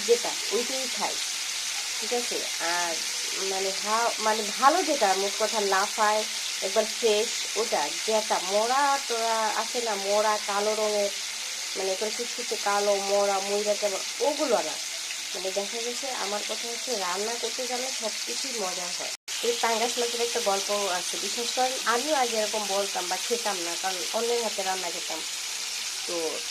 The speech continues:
আমি একদিন ক্যান্টিনে খেতে যাই, তো ভেবেছিলাম কী মাছটা খাবো, হোটেলে কেমন হয়। তো আমার ভাই, আমার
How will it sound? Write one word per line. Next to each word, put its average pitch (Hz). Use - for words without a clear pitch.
আমি 214
একদিন 226
ক্যান্টিনে 226
খেতে 180
যাই, -
তো 196
ভেবেছিলাম 233
কী 262
মাছটা 240
খাবো, 202
হোটেলে 202
কেমন 208
হয়। 175
তো 202
আমার 214
ভাই, 202
আমার 208